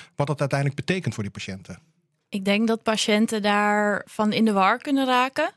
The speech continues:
Speaker 2: omdat wij als dokters bepaalde informatie proberen te geven en zij bijvoorbeeld ter voorbereiding op een bezoek bij de dokter andere informatie hebben gevonden.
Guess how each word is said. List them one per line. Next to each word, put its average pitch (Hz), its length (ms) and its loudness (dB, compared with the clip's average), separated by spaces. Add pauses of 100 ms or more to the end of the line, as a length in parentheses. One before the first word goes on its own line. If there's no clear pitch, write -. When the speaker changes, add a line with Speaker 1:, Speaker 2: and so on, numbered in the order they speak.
(100)
Speaker 2:
omdat 220 360 2
wij 208 300 2
als 208 140 0
dokters 208 380 -4
bepaalde 208 420 -2
informatie 202 760 -2
proberen 196 480 -4
te 202 120 -8
geven 196 640 -4 (300)
en 202 180 -2
zij 190 260 2
bijvoorbeeld 196 640 -2 (300)
ter 196 220 0
voorbereiding 190 760 0
op - 200 -8
een 190 140 -6
bezoek 190 340 -8
bij 190 200 -4
de 190 120 -10
dokter - 340 -10
andere 226 340 2
informatie 247 600 -2
hebben 226 200 -6
gevonden. 226 540 -8